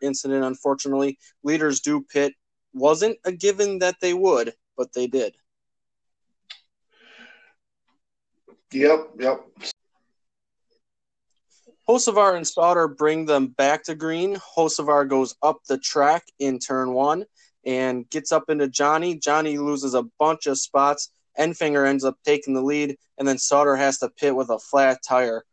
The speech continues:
Speaker 1: Unbelievable, uh, events there for Johnny.
Speaker 2: Well, Hocevar was on old tires, and, and he washed,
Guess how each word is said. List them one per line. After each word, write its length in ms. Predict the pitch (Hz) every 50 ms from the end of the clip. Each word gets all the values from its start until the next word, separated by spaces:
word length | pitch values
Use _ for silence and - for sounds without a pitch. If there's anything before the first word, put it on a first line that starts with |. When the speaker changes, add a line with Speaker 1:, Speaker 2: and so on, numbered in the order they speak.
| _ _ _ _ _ _ -
Speaker 1:
Unbelievable, 840 | 135 156 160 156 139 139 139 143 147 143 131 131 131 127 127 123 - -
uh, 460 | 123 123 123 120 117 113 120 - 127
events 380 | 123 123 139 143 139 135 -
there 200 | - 131 131 127
for 260 | 123 - - 123 120 120
Johnny. 460 | 120 131 123 117 117 110 107 110 _ _ _ _ _ _ _ _ _ _ _ _ _ _ -
Speaker 2:
Well, 200 | 127 127 131 120
Hocevar 500 | 135 151 156 151 - 127 127 127 127 131
was 120 | 131 127
on 160 | 123 120 120
old 200 | 120 120 120 117
tires, 380 | - 123 123 123 120 120 113 107
and, 180 | 104 95 92 - - _ - - - - - - - -
and 160 | 92 107 98
he 140 | 104 127 127
washed, 520 | 120 110 113 110 113 117 - - - -